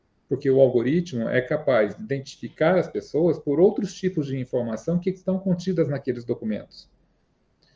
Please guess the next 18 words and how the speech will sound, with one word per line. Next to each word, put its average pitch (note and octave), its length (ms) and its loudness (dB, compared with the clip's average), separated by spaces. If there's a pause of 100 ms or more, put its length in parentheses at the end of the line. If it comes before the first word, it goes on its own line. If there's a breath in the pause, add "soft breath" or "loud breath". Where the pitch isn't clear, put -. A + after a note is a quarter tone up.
(1120)
Então, C3 640 4 (1600)
praticamente, C#3+ 640 2
a A#2 160 4
re-, B2 240 -2
a - 60 -4
resolução B2+ 500 0
fala C3 340 4
na, G#2+ 280 0
na B2 320 0
anonimização B2 720 0 (100)
possível, D3 640 2
no A#2 80 -2
estado D3 340 2
da F3 160 2
arte. B2 480 -2 (960)
Porque B2 220 -4
sabe B2+ 360 0
que A#2+ 400 -8